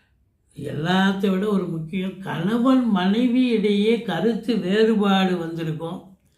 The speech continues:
சண்டை சச்சரவு வந்திருக்கும், பிரச்சனை வந்திருக்கும், பிரிவினை வந்திருக்கும்,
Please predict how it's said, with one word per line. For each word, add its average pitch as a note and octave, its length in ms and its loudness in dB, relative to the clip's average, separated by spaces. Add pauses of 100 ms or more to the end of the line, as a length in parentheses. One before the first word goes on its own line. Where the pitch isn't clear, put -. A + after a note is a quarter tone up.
(300)
சண்டை G#3+ 480 2
சச்சரவு G#3 520 0
வந்திருக்கும், E3+ 640 -2
பிரச்சனை A3 440 0
வந்திருக்கும், F3 640 -4
பிரிவினை G#3 440 -2
வந்திருக்கும், E3+ 580 -6